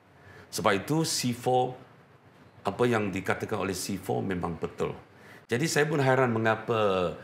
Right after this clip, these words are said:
ada orang, orang tak sebut nama pun. Dia sendiri,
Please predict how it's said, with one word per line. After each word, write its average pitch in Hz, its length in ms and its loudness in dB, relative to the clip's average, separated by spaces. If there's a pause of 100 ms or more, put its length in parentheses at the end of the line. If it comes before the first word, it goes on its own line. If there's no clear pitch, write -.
(160)
ada 117 240 2
orang, 120 480 2
orang 127 240 2
tak 127 160 -2
sebut 123 240 -2
nama 131 240 2
pun. 127 240 -2 (1040)
Dia 143 80 4
sendiri, 139 480 2